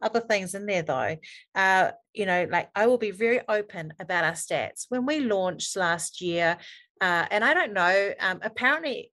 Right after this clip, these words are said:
our stats are relatively good for New Zealand stats in terms of, like, how many listeners we get.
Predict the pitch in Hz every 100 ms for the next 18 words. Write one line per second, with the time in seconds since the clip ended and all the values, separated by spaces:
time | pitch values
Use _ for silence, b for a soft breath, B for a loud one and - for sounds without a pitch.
0 | - 180 185 185 - 170 - 190 170 147
1 | 185 196 214 - 165 165 185 - - -
2 | 196 208 208 208 202 196 208 190 - 208
3 | 190 208 196 190 190 190 185 - - _
4 | - 156 - - 185 190 190 175 175 -
5 | 185 175 185 180 175 170